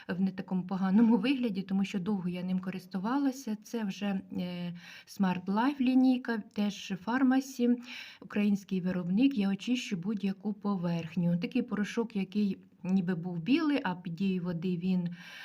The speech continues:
набував такого голубого кольору. І чищення, і трішки таке, як відбілювання, е, сподобався. Але чи буду його повторювати знову, не знаю. Мабуть, що поки що ні.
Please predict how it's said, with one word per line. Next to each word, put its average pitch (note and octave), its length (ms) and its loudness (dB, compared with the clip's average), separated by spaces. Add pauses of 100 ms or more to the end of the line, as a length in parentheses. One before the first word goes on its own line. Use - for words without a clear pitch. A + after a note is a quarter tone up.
(100)
набував F3 540 0
такого E3+ 340 -4
голубого E3+ 520 0
кольору. C4 640 4 (1300)
І G#3+ 120 2
чищення, F#3+ 600 0
і F#3+ 100 -2
трішки G3 400 -2
таке, F3 240 -4
як F3 320 -2 (200)
відбілювання, A3+ 920 2 (520)
е, G#3 280 4
сподобався. F3+ 1040 -2
Але C#4 500 2
чи C#4 160 -2
буду B3+ 260 0
його A#3+ 160 2
повторювати A#3+ 840 0 (160)
знову, A3 640 4
не B3+ 160 4
знаю. E3 480 0
Мабуть, G3 360 -2
що - 240 -6
поки A#3 300 -6
що G#3+ 220 -4
ні. D#3+ 300 -2